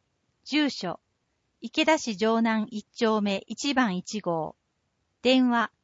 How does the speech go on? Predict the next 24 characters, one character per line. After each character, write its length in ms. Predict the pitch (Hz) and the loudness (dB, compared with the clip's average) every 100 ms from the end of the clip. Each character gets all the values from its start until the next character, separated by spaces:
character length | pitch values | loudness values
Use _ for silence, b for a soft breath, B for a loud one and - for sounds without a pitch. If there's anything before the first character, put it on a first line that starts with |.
| _ _ _ | _ _ _
七 280 | 220 247 294 | 0 2 4
五 280 | 294 294 254 | 4 4 4
二 300 | 190 180 180 _ _ _ | 2 -4 -8 _ _ _
一 320 | 233 - 285 | -10 -4 -4
一 260 | 277 - - | -4 -6 -8
一 300 | - 208 208 | -8 -6 -6
一。 380 | - - 151 - _ _ _ _ _ _ - | -6 -16 -16 -18 _ _ _ _ _ _ -2
内 240 | 226 285 | 0 0
線 400 | - 262 254 233 226 - | 0 0 2 0 -6 -4
五 240 | 247 277 | 2 4
一 280 | 294 254 190 | 2 -2 -10
八。 460 | 160 180 - 196 - _ _ _ _ _ _ _ _ _ | -8 -10 -10 -12 -12 _ _ _ _ _ _ _ _ _
フ 60 | |
ァ 40 | 294 | -4
ッ 40 | |
ク 100 | - | -4
ス、 340 | - - 180 - _ _ _ _ _ - | -16 -6 -6 -6 _ _ _ _ _ -2
七 260 | 240 285 320 | 0 2 2
五 240 | 320 285 | 0 0
三 400 | - 190 175 170 - _ | -2 -6 -6 -8 -16 _
五 280 | 240 277 294 | 0 2 2
四 260 | 311 269 | 2 0
一 300 | 196 - 202 | 0 -6 -4
四。 320 | 214 180 160 | -2 -2 -6